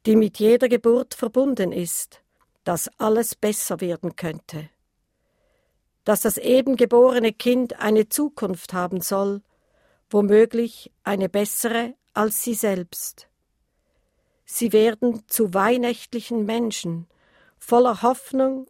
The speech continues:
und Erwartung, dass Neues werden kann und alles Alte in einem neuen Licht erscheinen lässt.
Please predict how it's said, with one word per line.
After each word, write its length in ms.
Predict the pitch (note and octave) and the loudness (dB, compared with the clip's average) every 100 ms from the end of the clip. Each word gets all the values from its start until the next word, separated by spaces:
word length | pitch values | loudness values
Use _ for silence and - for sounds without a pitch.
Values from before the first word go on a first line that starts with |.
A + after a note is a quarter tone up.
| _ | _
und 160 | A3 G#3+ | -2 0
Erwartung, 800 | F#3+ F#3+ G#3+ A#3+ - G#3+ G3 F#3+ _ _ _ _ | 0 2 0 -2 -8 -6 -6 -10 _ _ _ _
dass 240 | F#3+ F3 | -6 -2
Neues 600 | G#3 G3 A3 A#3+ A3+ - | 0 2 2 0 -2 -6
werden 400 | G#3 G#3+ G#3 F3+ | -2 -2 -2 -8
kann 380 | - F3+ F#3+ G3 - _ _ _ _ _ | -6 -6 -4 -8 -12 _ _ _ _ _
und 200 | - G3+ - | -8 -8 -4
alles 320 | A3 A#3+ A#3+ | 0 0 0
Alte 480 | - G#3+ A3+ - B3 | -2 -2 -2 -4 -6
in 240 | - G#3 | -4 -2
einem 320 | G3 F#3 F#3 F#3+ | -2 0 -2 0
neuen 420 | G3 A3+ A#3+ G#3+ | 0 0 0 -2
Licht 360 | G3+ G#3+ - - | -4 -4 -12 -16
erscheinen 640 | - - F#3+ F#3+ F#3 F3 | -12 -6 -4 -4 -4 -6
lässt. 480 | E3+ E3+ - - | -8 -10 -14 -16